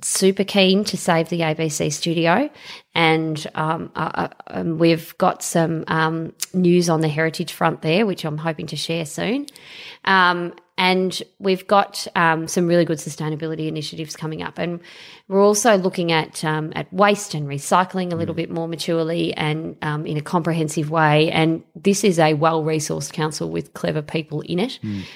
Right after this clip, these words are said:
Speaker 1: Um, and so we've got, it just feels like sometimes we've got such good intent, uh, that we will actually get some stuff done. And just like we did with the food waste recycling, it, it sets the scene and the bar for other councils to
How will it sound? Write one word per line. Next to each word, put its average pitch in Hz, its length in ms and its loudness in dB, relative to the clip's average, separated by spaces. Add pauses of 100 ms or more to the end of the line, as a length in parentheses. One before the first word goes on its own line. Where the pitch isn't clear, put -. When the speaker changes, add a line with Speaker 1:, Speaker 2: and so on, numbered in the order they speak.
(160)
Speaker 1:
Um, 165 380 2
and 165 200 4
so 170 260 4
we've 160 260 4
got, - 280 2 (160)
it - 240 -2
just 185 200 2
feels 165 480 4
like 170 180 -2
sometimes 160 580 0
we've 160 200 -4
got - 280 -6 (320)
such - 400 -2
good 180 140 0
intent, 147 520 -2 (520)
uh, 143 200 4
that 151 220 2
we 165 120 4
will 156 180 2
actually 147 320 -4
get 147 180 -6
some 151 160 -4
stuff 147 280 -4
done. 147 220 2
And 156 200 -4
just 190 220 2
like 190 120 2
we 190 100 2
did 170 180 2
with 165 120 0
the 165 80 -6
food 165 300 -4
waste 151 260 0
recycling, 151 560 -2 (320)
it, 165 160 2 (140)
it - 180 -4
sets - 360 0
the 160 260 2
scene 156 500 2
and 156 240 0
the 147 80 -2
bar 156 300 2
for - 160 -2
other 156 160 0
councils 147 480 -4
to 160 300 -4